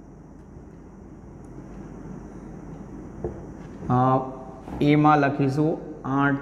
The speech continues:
ચારસો. This is very, very important. જોઈ લો, બાળકો, કોઈ ભૂલ નથી થતી ને? યસ. હવે, બાળકો, ખાતા બંધ કરવાનો ક્રમ. સૌપ્રથમ હું પીનું ટોટલ કરું છું.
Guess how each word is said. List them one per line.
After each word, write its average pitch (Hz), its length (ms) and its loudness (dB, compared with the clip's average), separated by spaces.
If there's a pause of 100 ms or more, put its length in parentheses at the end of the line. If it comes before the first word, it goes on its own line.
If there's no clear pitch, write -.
(100)
ચારસો. 131 540 4
This 151 400 4
is 180 140 12 (240)
very, 175 320 12
very 156 240 12
important. 143 280 8
જોઈ 135 200 6
લો, 160 100 8
બાળકો, 160 320 8
કોઈ 160 140 8
ભૂલ 147 160 8
નથી 151 200 4
થતી 165 100 4
ને? 139 100 6
યસ. 113 420 8
હવે, 131 160 6
બાળકો, 156 720 10 (200)
ખાતા 147 300 8
બંધ 151 300 10
કરવાનો 170 360 8
ક્રમ. 175 360 10 (380)
સૌપ્રથમ 165 460 10
હું 165 180 4
પીનું 165 300 8
ટોટલ 170 280 10
કરું 170 300 10
છું. 185 160 8